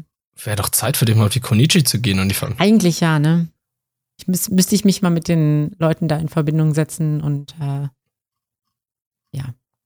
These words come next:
Speaker 2: Tüdelü und so. <laughs>
Speaker 1: Tüdelü. Okay, ähm, bevor wir zum großen Finale gehen, äh, will ich noch mal kurz was, noch was einwerfen.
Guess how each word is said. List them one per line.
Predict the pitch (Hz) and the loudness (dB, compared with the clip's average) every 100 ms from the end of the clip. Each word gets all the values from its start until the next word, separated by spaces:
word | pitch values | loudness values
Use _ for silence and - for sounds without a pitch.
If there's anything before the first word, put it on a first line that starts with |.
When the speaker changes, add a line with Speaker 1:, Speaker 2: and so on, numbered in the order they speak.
| _ _ - | _ _ -2
Speaker 2:
Tüdelü | 165 147 143 | 2 2 2
und | 143 | 0
so. | 143 - _ - | -4 -8 _ -2
<laughs> | - 294 359 - 339 | 0 2 0 0 2
Speaker 1:
Tüdelü. | 117 107 104 101 104 - - - - | 2 2 0 0 -2 -6 -8 -6 -2
Okay, | 135 127 143 123 170 - | 0 2 2 -2 -8 -2
ähm, | 175 165 160 160 | 2 6 6 6
bevor | 143 160 190 | 4 6 4
wir | 175 160 | 4 4
zum | - 147 | 2 2
großen | 120 160 160 131 | 4 4 4 2
Finale | 123 139 117 143 147 | 4 4 6 4 4
gehen, | 110 104 101 160 - - - | 2 0 2 2 0 -14 -6
äh, | 104 104 101 | -2 0 2
will | 117 135 | 4 4
ich | |
noch | 135 | 4
mal | 117 | 4
kurz | 143 120 | 2 2
was, | 117 | 2
noch | 107 107 | 2 2
was | - | 0
einwerfen. | 110 123 120 104 131 127 | 2 2 4 2 2 0